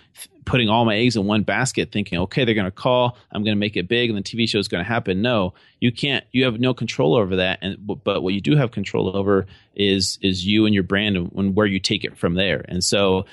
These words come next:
yeah, I could have just sat back thinking, "Well, I'm just waiting for this one call," but I didn't. I moved forward with what I had,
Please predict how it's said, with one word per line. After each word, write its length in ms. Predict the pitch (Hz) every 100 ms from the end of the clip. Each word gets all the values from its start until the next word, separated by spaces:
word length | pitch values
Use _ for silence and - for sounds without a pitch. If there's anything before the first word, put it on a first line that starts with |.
| - -
yeah, 180 | 123 113
I 60 |
could 160 | 120 139
have 60 |
just 160 | 113 -
sat 200 | 113 92
back 300 | 101 110 123
thinking, 360 | - 110 107 95
"Well, 300 | 101 113 104
I'm 180 | 92
just 180 | 104 101
waiting 280 | 98 113 104
for 80 | 110
this 260 | 101 101
one 180 | 104 98
call," 300 | - 67 67
but 180 | - 92
I 120 | 92
didn't. 320 | 98 139 92
I 140 | 58 95
moved 260 | 104 117
forward 400 | - 113 117 127
with 160 | 113 101
what 200 | 95 117
I 100 | 98
had, 540 | 92 135 143 92 117